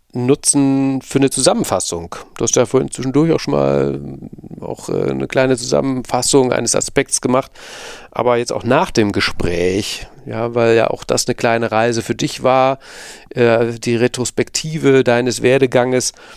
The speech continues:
Was wäre die Zusammenfassung, aber auch als Botschaft an die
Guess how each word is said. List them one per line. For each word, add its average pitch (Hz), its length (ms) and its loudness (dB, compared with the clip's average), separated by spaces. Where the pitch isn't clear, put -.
Was 117 240 -2
wäre 139 200 6
die 127 340 4
Zusammenfassung, 165 1600 0
aber - 260 -2
auch - 200 -2
als - 800 0
Botschaft 135 720 0
an 123 160 -2
die 117 280 -2